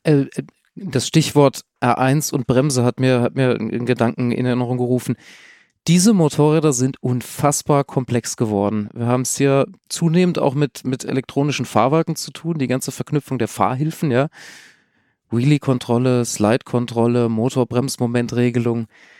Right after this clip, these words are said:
Die Testtiefe und die, die Rückschlüsse, welches System wie, wo, wann, was tut und wie sich die unterschiedliche Ausstellung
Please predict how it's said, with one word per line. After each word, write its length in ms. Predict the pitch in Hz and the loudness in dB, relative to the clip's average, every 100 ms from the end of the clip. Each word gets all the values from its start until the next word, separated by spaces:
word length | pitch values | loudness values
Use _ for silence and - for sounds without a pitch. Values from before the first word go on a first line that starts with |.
| _ _ _ | _ _ _
Die 100 | 117 | -8
Testtiefe 1000 | - 156 185 - _ - 156 139 131 104 98 | 0 2 2 0 _ 0 0 2 2 0 0
und 240 | - 117 | -6 -4
die, 220 | 117 120 | -2 -4
die 120 | - 127 | -2 0
Rückschlüsse, 640 | 123 - - 160 - 127 | 2 0 2 0 2 2
welches 440 | 123 156 156 160 - | 4 4 2 -2 -2
System 600 | 135 - 151 151 143 117 113 | -4 -2 0 2 0 -6 -6
wie, 400 | 127 143 147 117 | -2 0 0 0
wo, 360 | 135 139 131 117 | 0 2 0 2
wann, 380 | 127 123 113 | 2 0 0
was 280 | 113 143 - | 0 0 0
tut 380 | - 143 127 - - - - _ _ | 0 0 0 -4 -16 -20 -20 _ _
und 200 | - 127 | -4 -2
wie 120 | 151 | 0
sich 160 | 165 170 | 2 2
die 120 | - | 2
unterschiedliche 680 | 120 156 147 160 131 131 147 | 0 0 0 0 -2 0 0
Ausstellung 640 | 143 135 - 123 123 120 | 0 0 0 0 0 -4